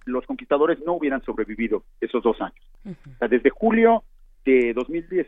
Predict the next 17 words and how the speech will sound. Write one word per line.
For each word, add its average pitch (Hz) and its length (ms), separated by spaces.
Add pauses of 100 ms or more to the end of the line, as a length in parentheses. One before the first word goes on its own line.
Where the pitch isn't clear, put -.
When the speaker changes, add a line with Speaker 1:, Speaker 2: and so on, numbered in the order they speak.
Speaker 1:
de 143 100
mil 185 120
quinientos 208 280
diecinueve 151 520 (400)
hasta 120 520
la 117 180
conquista 143 440
de 151 100
México 156 240
y - 20
Tenochtitlan 143 500
en 120 100
agosto 156 360
de 160 80
mil 156 100
quinientos 147 240
veintiuno, 151 440